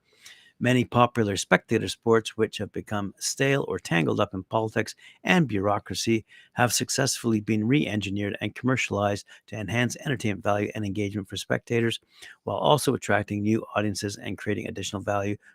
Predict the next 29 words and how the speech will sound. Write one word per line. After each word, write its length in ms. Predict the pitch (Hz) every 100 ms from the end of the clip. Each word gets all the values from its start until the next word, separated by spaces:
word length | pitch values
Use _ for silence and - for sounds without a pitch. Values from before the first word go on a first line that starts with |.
| _
for 180 | 170 151
stakeholders 680 | - 98 101 98 104 101 - _ _ -
through 260 | 117 117 - _
sustainable 680 | - 139 - 101 98 101 - -
income 240 | - 98
streams 340 | - 110 101 -
and 280 | - 92 87
brands. 540 | 135 175 113 82 - - _ _ _ _ _ _ _ _ - - - -
The 120 | - -
current 460 | 135 135 143 - - - _ -
and 240 | 143 117
upcoming 500 | 104 - 98 101 98
generations 640 | 98 98 104 110 131 127 -
have 280 | 90 92 - _ _ _
unsatisfiable 1400 | 156 151 139 _ _ - 101 90 - 98 98 95 90 -
thirsts 520 | - 113 107 - - - - - -
for 300 | - 120 117 -
media 320 | 107 104 107
content 480 | - 98 95 98 -
and, 200 | 160 202
in 80 | 180
particular, 400 | 131 - 92 107
a 100 | 117
desire 320 | 95 101 98
to 60 | 98
be 100 | 101
interactive 520 | 131 104 95 - 101 -
with 140 | 104
heightened 420 | - 123 117 104